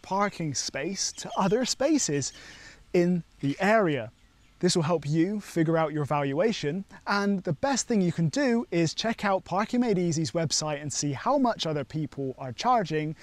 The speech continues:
for similar places in your neighborhood, because the neighborhood really matters. This will help you determine the true market value of your parking space. Also, consider the features of your parking space.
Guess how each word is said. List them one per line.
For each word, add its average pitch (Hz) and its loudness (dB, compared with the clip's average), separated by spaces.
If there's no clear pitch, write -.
for 214 2
similar 175 2
places 127 -4
in 151 0
your 160 4
neighborhood, 151 0
because 170 -2
the 180 0
neighborhood 175 2
really 131 -2
matters. 139 -6
This 247 4
will 311 4
help 262 2
you 240 4
determine 170 0
the 127 -4
true 247 0
market 165 0
value 139 0
of 120 -8
your 165 2
parking 160 -6
space. - -14
Also, 254 2
consider 214 0
the 254 -2
features 147 -2
of 170 0
your 143 0
parking 156 0
space. - -12